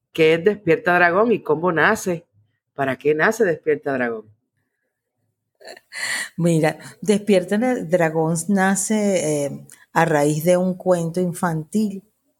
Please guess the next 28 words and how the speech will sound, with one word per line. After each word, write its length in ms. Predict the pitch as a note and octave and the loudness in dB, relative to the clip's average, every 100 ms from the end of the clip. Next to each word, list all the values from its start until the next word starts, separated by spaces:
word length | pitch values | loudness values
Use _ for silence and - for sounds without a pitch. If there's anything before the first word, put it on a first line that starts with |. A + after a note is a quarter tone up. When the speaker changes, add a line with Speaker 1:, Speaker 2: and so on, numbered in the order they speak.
| _ _ _ _ - - | _ _ _ _ -20 -12
Speaker 1:
Ah. 220 | A2+ B2 | -6 0
Speaker 2:
en 200 | F3+ E3+ | 2 2
el 180 | D#3 D3+ | 0 -2
cual, 400 | - D#3 C#3+ D3 | 0 2 2 -2
pues, 320 | G3 F#3 F3 E3 | -2 0 0 -2
hay 260 | D3 D3 | 0 0
un 80 | D3 | 0
dragón 560 | D#3 D#3+ E3+ F3 E3+ E3 | 0 0 0 0 -2 -2
que, 840 | F3+ E3+ E3 D3 C3+ B2+ B2 C#3 _ _ _ _ _ _ _ | 0 2 0 0 -2 -6 -8 -14 _ _ _ _ _ _ _
que 380 | D3+ C3+ C3 C3+ | -4 0 0 0
él 340 | D#3 E3+ D3+ | 0 -2 -2
se 260 | - D#3 C3+ | 0 0 0
lleva 400 | D3 D3 D3+ D#3+ | 0 0 0 -4
al 280 | - D#3 | -4 -4
príncipe 720 | D3+ G3+ C4 A3 - C#3+ D#3+ F#3 _ _ _ _ - _ | 0 2 2 2 -2 -6 -10 -12 _ _ _ _ -20 _
y 120 | - F3+ | 0 2
es 100 | E3+ | 4
la 220 | G3 G3 | 2 2
princesa 640 | F3+ D#3 - G#3 A3 D3+ | 0 0 0 0 0 -2
la 180 | C3+ C3+ | -2 -2
que 140 | C#3 | -2
rescata, 760 | C3 C3 - - D#3 C#3+ C3+ A#2+ | -2 -2 -6 -2 -2 0 -4 -6
¿no? 300 | C3 A3 - _ _ _ _ _ _ - | -6 -6 -10 _ _ _ _ _ _ -8
La 240 | D3+ C#3 | -4 -2
que 100 | C#3 | -2
rescata 640 | C#3 C#3+ C3+ - C#3+ C3+ C3+ | -6 -6 -8 -6 -4 -4 -8
al 300 | - D#3 D3 | -6 -8 -6
príncipe. 720 | F3+ G3 G3+ F#3 - - | -2 -2 -2 -4 -10 -14